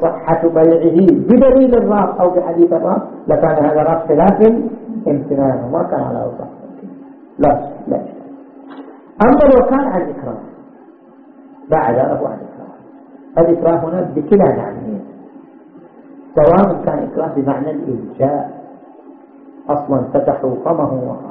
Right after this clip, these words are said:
وحركوا لسانه إلى أن قال: "لفظ البيع"، إكراه بمعنى الإلجاء، إلى إشكال المعاملة غير صحيحة. ليش؟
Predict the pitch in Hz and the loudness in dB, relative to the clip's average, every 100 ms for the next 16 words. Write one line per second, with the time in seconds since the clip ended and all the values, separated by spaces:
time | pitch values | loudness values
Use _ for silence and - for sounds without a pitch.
0 | - - 135 139 - 135 127 - 170 151 | -14 -10 -4 -2 0 -2 -2 -4 -4 -4
1 | 135 135 135 - - - 139 147 170 208 | -6 -6 -8 -14 -20 -8 0 4 4 4
2 | 220 233 233 220 - 190 190 202 - - | 4 4 2 2 2 4 6 4 2 -4
3 | - - - - - 170 - 160 147 143 | -12 -18 -20 -12 0 0 2 4 4 6
4 | 143 135 - - - 170 170 165 147 156 | 6 6 2 -6 -2 0 2 2 2 -2
5 | 147 143 131 135 - - - - 143 151 | -2 -2 0 0 0 -6 -16 -4 0 0
6 | - 147 135 123 113 120 123 120 - - | 0 -2 -2 -4 -6 -8 -8 -10 -12 -14
7 | - - - - - - - 156 175 - | -18 -18 -20 -20 -20 -20 0 4 4 4